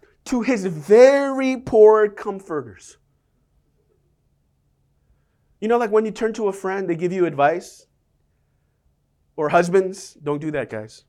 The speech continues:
Just shut up. Talk less.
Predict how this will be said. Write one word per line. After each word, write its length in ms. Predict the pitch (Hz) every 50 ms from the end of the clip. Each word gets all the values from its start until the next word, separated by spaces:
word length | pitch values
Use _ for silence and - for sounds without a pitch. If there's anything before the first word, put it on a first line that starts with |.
| _ _ _ _ _ _ _ _ _ _ _ _ _ _ _ _ _ _ _ _ _ _
Just 180 | - 160 156
shut 160 | - 170 156 165
up. 320 | 156 131 - - _ _ _ _ _ _ _ _ _ _
Talk 240 | - 190 180 170 156
less. 540 | 160 165 151 131 - - - - - -